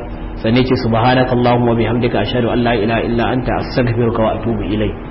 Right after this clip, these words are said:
Shi ma nau'i ne na zikirin da ake yi.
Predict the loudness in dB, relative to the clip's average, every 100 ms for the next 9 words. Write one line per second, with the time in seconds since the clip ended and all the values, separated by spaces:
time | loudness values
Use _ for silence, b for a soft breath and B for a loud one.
0 | B B -12 -4 0 2 4 4 2 2
1 | 2 2 0 0 2 0 -2 -8 -10 -12
2 | -12 -12 -2 2 2 4 4